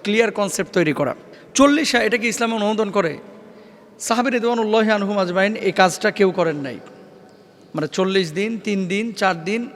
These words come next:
পালন করা। এখন যে ব্যক্তি জীবিত অবস্থায় চল্লিশা পালন করছেন, তিনি কনফিউশনে ছিলেন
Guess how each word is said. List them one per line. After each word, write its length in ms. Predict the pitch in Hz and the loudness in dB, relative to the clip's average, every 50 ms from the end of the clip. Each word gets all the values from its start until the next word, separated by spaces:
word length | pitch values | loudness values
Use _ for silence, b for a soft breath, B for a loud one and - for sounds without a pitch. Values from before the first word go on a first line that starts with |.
| - - - - | -20 -20 -8 0
পালন 240 | - 175 185 196 190 | 2 4 4 4 2
করা। 260 | 147 - 160 139 - - - B B B B B B B B B | 2 0 0 -2 -2 -6 -12 B B B B B B B B B
এখন 200 | 175 - 247 247 | 6 8 8 8
যে 160 | 208 175 220 247 | 10 12 10 10
ব্যক্তি 260 | 240 269 254 - - 294 | 10 8 4 2 0 -2
জীবিত 340 | 220 175 190 208 247 269 - 262 | 0 0 0 0 0 0 2 2
অবস্থায় 440 | 254 233 233 220 - - 247 247 | 2 2 0 -2 -2 0 0 0
চল্লিশা 380 | 214 233 220 214 220 208 240 226 | 2 2 0 2 2 2 2 4
পালন 200 | 196 202 208 202 | 4 4 4 4
করছেন, 280 | 175 185 175 - 202 220 | 0 -4 -4 -2 -4 -4
তিনি 180 | 202 226 214 214 | 0 0 0 2
কনফিউশনে 500 | 208 220 202 185 214 233 208 233 226 226 | 4 4 4 4 4 0 2 4 2 2
ছিলেন 300 | 196 - 220 202 175 156 | 2 2 4 4 4 4